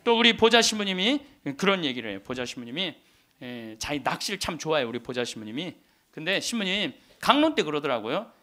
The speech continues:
에, 보면은 아무리 물고기가 안 나와도 한 자리에서 네 시간, 다섯 시간 앉아 있으면 결국은 나올 때 되면 밑밥을 뿌리면은 나올 때 되면 엄청나게 나온다는 거예요. 그럼 우리 보좌 신부님이 우리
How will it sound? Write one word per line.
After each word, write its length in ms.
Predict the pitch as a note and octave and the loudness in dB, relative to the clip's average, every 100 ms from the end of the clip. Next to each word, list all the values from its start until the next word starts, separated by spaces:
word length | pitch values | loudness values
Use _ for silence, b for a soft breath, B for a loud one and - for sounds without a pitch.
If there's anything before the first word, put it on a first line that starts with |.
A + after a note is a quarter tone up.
| b _ | b _
에, 280 | B2 A#2+ A2+ A2 G#2 G2+ G#2+ G#2+ G2 G#2+ G#2+ _ _ _ _ _ | -12 -12 -12 -16 -20 -20 -20 -20 -20 -20 _ _ _ _ _ _
보면은 460 | C#3+ E3+ A3 A3+ - b b - | -6 -2 -2 -2 -6 b b 0
아무리 400 | D#3+ A#3 D#4 C#4 | 2 2 2 -2
물고기가 560 | E3+ A3+ C4 A#3+ A#3 | -2 -4 -4 -2 2
안 120 | D3 F#3+ | 2 2
나와도 360 | G3 G3 F#3+ - | -2 -2 -8 -10
한 300 | - - F#4 | -10 -8 -2
자리에서 640 | D4+ A3+ F#3+ F3+ C#4 - b b b | 0 2 0 0 0 -2 b b b
네 300 | B2 B2 F#3+ | -8 2 2
시간, 400 | A3 - G3 D3+ | 2 0 0 -2
다섯 240 | - C#3+ G#3 | -6 -2 -2
시간 300 | G#3 G3+ B2 | -2 -2 -2
앉아 200 | D3+ E3 | -2 -6
있으면 340 | - F3+ E3+ - | -8 -10 -12 -10
결국은 440 | - E3 F#3 G3+ D3 | -2 -2 -2 -6 0
나올 260 | A2+ F#3 | 0 0
때 140 | F#3+ D#3+ | -4 -6
되면 300 | D3 G3+ - b b | -6 -8 -12 b b
밑밥을 640 | C#3 A3 - B3 A#3+ A3 - | -4 -4 4 6 6 4 -2
뿌리면은 500 | C4 B3+ A3 C4 E3 - - | -2 -2 -2 -4 -4 -12 -4
나올 380 | A#2 D#3+ A3 | 2 2 2
때 100 | A3 | -2
되면 180 | F3 F#3 - | -4 -6 -2
엄청나게 760 | C3+ G#3 D#4+ - - D#4+ E4+ E3+ | 0 0 -2 -2 0 0 -4 -10
나온다는 460 | G2+ C3+ D#3 D3+ | -10 -10 -12 -14
거예요. 160 | B2 A2+ _ b b b | -14 -20 _ b b b
그럼 120 | C#4 | -2
우리 120 | C4 A#3+ | 2 4
보좌 220 | A#3 A#3+ | 4 4
신부님이 500 | A#3 G#3+ G3+ G3 F#3 b b | 0 -4 -4 -4 -6 b b
우리 280 | F#3+ G#3+ - | -4 -4 -4